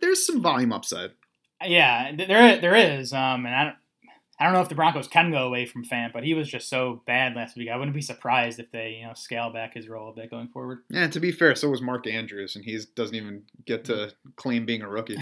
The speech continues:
Speaker 2: <laughs>
Speaker 1: Both running backs are starters for the Denver side. Football Outsiders has the Colts thirty-first in run defense D V O A, and we know that even if Denver falls behind, it's still gonna give the ball to those running backs.
Speaker 2: Lindsey and Royce Freeman are both top twenty P P R wide receivers on this, you know, crappy offense. Kind of amazing.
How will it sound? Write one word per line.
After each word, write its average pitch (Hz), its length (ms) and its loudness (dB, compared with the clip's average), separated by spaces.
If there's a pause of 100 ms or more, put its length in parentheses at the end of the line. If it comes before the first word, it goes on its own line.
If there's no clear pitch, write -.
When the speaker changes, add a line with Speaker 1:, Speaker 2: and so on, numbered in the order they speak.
(140)
Speaker 2:
<laughs> - 540 -12
Speaker 1:
Both 190 220 10
running 160 240 4
backs 151 300 6
are 147 40 2
starters 143 460 4
for 147 140 -2
the 139 80 0
Denver 131 320 0
side. 135 440 2
Football 135 240 0
Outsiders 123 420 0
has 123 120 -4
the 117 60 -10
Colts 127 320 -2
thirty-first 120 800 -2
in 110 100 -8
run 117 180 -2
defense 117 380 -6
D 117 160 -4
V 113 160 -2
O 113 140 0
A, 113 180 0
and 117 80 -4
we 151 140 0
know 131 220 2
that 113 100 -4
even 110 260 -6
if 110 160 -8
Denver 107 260 -8
falls 107 280 -10
behind, 104 340 -8
it's - 140 -10
still 104 260 -6
gonna 101 160 -6
give 101 160 -8
the 101 80 -10
ball 104 220 -8
to - 100 -16
those 101 180 -8
running 104 220 -10
backs. 104 260 -8
Speaker 2:
Lindsey 208 280 2
and 196 80 4
Royce 185 180 4
Freeman 170 300 -2
are 143 100 -2
both 147 400 -2
top 143 260 0
twenty 139 260 -4
P 135 120 -6
P 131 140 -8
R 120 120 -4
wide 123 160 -2
receivers 113 600 -12
on 120 160 -8
this, 120 260 -8
you 117 80 -14
know, 113 180 -14
crappy 131 360 -6
offense. 117 400 -6
Kind 131 140 -4
of 131 60 -6
amazing. 120 360 -8